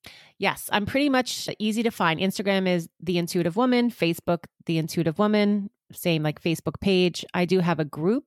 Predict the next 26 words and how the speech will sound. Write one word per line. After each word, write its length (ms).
It's 200
The 140
Intuitive 360
Woman 340
Facebook 380
group. 280
So 280
try 160
to 100
keep, 220
keep 220
everything 540
pretty 200
easy, 280
except 360
for 80
my 160
website. 440
That's 200
just 200
my 120
name, 300
tina 260
conroy 480
dot 240
com. 440